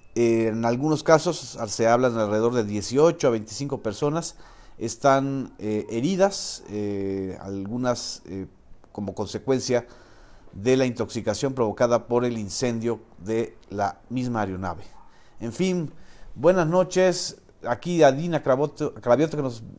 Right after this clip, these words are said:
ve desde Tijuana, Arturo Rodríguez, a Rocío Albarrán,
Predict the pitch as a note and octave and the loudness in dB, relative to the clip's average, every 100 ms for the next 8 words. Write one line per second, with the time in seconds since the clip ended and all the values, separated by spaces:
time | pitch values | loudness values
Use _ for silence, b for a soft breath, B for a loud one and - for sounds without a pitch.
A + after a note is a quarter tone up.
0 | - A#2+ C#3 C#3+ A#2+ A#2 G#2+ - G#2+ - | -8 -4 -2 0 -2 -2 -4 -6 -12 0
1 | D#3 D#3 D3+ C#3 G#2 - - C3+ B2+ G#2+ | 2 2 0 -2 -4 -6 -6 -4 -2 -2
2 | C3 D3 C3+ D3 - - F#2+ G#2+ G#2 C#3+ | -2 -4 -2 -4 -4 -10 -6 -6 0 2
3 | B2+ G#2+ G#2+ C#3+ D3 E3 | 4 2 4 4 4 0